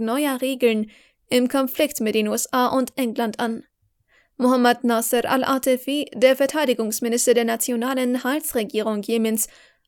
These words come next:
sagte am Sonntag: "Wir nutzen unsere Macht, um neue Regeln in diesem Konflikt festzulegen, für die die Amerikaner, Briten,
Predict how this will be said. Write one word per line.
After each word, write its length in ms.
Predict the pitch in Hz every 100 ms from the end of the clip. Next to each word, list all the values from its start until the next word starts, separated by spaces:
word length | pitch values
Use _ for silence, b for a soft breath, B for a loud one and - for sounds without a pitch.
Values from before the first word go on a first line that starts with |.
| _
sagte 540 | - 247 262 269 262 247
am 140 | 240
Sonntag: 500 | 226 240 247 247 - _
"Wir 200 | 254 254
nutzen 500 | 240 294 294 - 277
unsere 380 | 262 262 285 277
Macht, 400 | 269 277 - -
um 240 | - 233 220
neue 320 | 285 294 262
Regeln 320 | 277 254 247
in 140 | 233
diesem 320 | 220 269 269 240
Konflikt 480 | 247 240 247 226
festzulegen, 800 | - 254 247 - 226 226 240 226 b b b _
für 180 | - 226
die 160 | 226 269
die 160 | 254
Amerikaner, 840 | 262 240 240 247 240 262 262 277 285
Briten, 460 | - 247 247 247